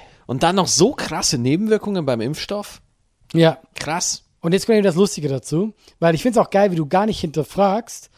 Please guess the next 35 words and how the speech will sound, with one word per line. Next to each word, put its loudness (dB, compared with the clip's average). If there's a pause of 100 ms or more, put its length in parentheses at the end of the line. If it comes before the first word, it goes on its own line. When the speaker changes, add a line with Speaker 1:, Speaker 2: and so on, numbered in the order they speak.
(380)
Speaker 2:
dass 2
ich 0
erstens -2
mal, -2 (300)
als -8
du -4
mir 2
die -2
Tür -4
geöffnet, -6
äh, -12
geöffnet 0
hast, -4 (1200)
äh, 4
geprustet 0
habe, 2 (120)
wie, -4
Speaker 1:
Ja, 2
Speaker 2:
dass -20
Speaker 1:
ja, 4
Speaker 2:
ich 0
Speaker 1:
weil 4
du, 4
Speaker 2:
geschwitzt 2
Speaker 1:
du, 4
du 4
bist 2
Speaker 2:
habe. 4
Speaker 1:
hergejoggt -2
und -8
zwar 0
keine -2
weite 2
Strecke. -6 (920)
Speaker 2:
Ich, 2